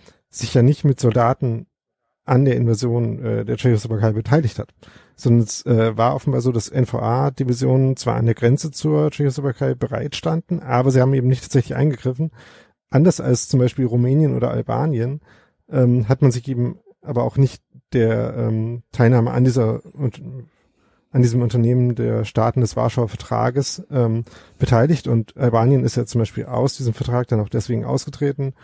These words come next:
während Rumänien, ähm, eben demonstrativ daran nicht teilgenommen hat, sodass alles relativ kompliziert war und dass, wenn man dann auf die, ähm,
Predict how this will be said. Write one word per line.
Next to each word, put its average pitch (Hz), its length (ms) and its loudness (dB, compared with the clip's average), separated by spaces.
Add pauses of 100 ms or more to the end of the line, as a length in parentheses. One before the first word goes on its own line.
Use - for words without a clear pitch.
(300)
während 117 300 4
Rumänien, 120 680 4
ähm, 110 480 0 (1160)
eben 110 440 -2 (360)
demonstrativ 123 720 0 (500)
daran 117 280 2
nicht 120 180 0
teilgenommen 117 480 0
hat, 139 140 -8 (380)
sodass 123 240 0
alles 147 320 0 (180)
relativ 147 380 -2
kompliziert 143 560 0
war 131 260 0 (140)
und 131 340 -4 (100)
dass, 123 300 0
wenn 120 120 2
man 123 420 -2
dann 120 340 4
auf 120 240 -4
die, 110 320 -6
ähm, 110 360 -4